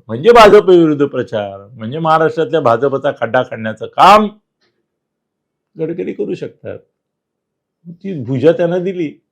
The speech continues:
फडणवीसांना. हं? हो, बुलडोझर आहे गडकरी, जो त्यांच्याच पक्षाच्या वरून फिरू शकतो प्रसंगी. पोकलन आहे, पोकलन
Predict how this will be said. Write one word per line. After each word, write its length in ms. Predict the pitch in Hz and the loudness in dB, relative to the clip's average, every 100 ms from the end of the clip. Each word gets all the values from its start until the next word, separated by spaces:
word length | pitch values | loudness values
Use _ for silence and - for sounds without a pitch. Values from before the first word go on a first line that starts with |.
| - | -12
फडणवीसांना. 520 | 131 135 131 120 104 104 _ _ _ _ _ _ _ _ _ _ _ _ _ 117 | -10 -8 -10 -10 -12 -16 _ _ _ _ _ _ _ _ _ _ _ _ _ -16
हं? 140 | 165 220 _ _ _ _ _ _ _ _ _ _ _ | -16 -18 _ _ _ _ _ _ _ _ _ _ _
हो, 80 | 165 | -6
बुलडोझर 600 | 165 170 185 226 240 254 | -2 0 4 6 8 8
आहे 440 | 240 214 190 - - 202 | 6 2 -4 -10 -16 0
गडकरी, 640 | 156 151 156 143 131 127 139 - 123 | 0 0 -2 -2 -4 -10 -16 -18 -8
जो 100 | 135 | -4
त्यांच्याच 400 | 151 139 180 175 | -2 0 -2 0
पक्षाच्या 840 | 156 - 165 160 151 135 127 127 - 135 | -2 0 -4 0 2 0 -4 -12 -14 -6
वरून 220 | 131 131 | -4 -4
फिरू 240 | 131 120 | -6 -6
शकतो 460 | 117 110 - 107 104 | -4 -8 -8 -6 -6
प्रसंगी. 540 | 107 101 104 95 90 104 _ _ _ _ _ _ _ - | -6 -12 -12 -14 -16 _ _ _ _ _ _ _ _ 0
पोकलन 440 | 175 - 196 226 | 0 4 6 6
आहे, 80 | 220 | 6
पोकलन 520 | - 165 165 156 110 | 2 -2 0 -2 -4